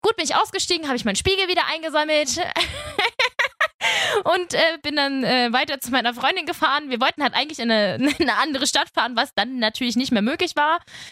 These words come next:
Ähm, <laughs> hab ich sie dann abgeholt und dann sind wir halt hier in die Innenstadt gegangen und haben uns, äh, tatsächlich dann Kuchen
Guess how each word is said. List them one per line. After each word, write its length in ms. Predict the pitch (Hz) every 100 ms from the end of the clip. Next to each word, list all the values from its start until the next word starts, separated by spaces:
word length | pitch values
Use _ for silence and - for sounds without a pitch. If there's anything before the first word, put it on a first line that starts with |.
| -
Ähm, 400 | - 247 233 269
<laughs> 1600 | - - - - - 494 - 554 - 494 - - 762 - 494 -
hab 160 | 302 311
ich 100 | -
sie 80 | 254
dann 120 | 254
abgeholt 460 | 320 - 320 302
und 120 | 294 262
dann 140 | 240
sind 160 | 254 240
wir 120 | 233
halt 160 | 208
hier 380 | 226 - 294 285
in 80 | 262
die 80 | 262
Innenstadt 440 | 277 - 277 240
gegangen 380 | 226 196 180 202
und 240 | 196 202 - - - - -
haben 320 | 247 269 240
uns, 360 | 135 262 247 -
äh, 160 | 208
tatsächlich 480 | 226 254 226 302 285
dann 340 | 240 220 220 226
Kuchen 560 | 381 415 359 302 285